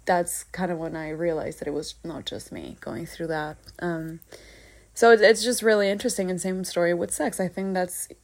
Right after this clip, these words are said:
um, even a more straightforward one, you know, like, men in general just embracing sex, and then, and them talking about, you know, <laughs> jerking off and all of that when they're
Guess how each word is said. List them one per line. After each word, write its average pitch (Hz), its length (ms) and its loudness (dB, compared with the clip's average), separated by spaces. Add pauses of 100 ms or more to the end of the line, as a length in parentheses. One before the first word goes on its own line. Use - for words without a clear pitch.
(100)
um, 180 260 -4
even 190 240 0
a 175 60 0
more 175 200 -2
straightforward 180 680 0
one, 160 160 -6
you 165 120 -8
know, 160 180 -6
like, 156 320 -6 (420)
men 185 300 0
in 180 120 -2
general 175 400 -4
just 170 220 -10
embracing 165 440 -8
sex, 165 440 -10
and 165 140 -10
then, 170 300 -10
and 175 500 -6
them 165 340 -6 (140)
talking 165 280 -8
about, 160 440 -6 (680)
you 202 160 2
know, 165 340 -4 (320)
<laughs> 190 340 4
jerking 180 520 2
off 180 200 2
and 170 120 -4
all 170 200 -2
of 165 80 -6
that 175 320 -4
when 170 180 -4
they're 170 300 -4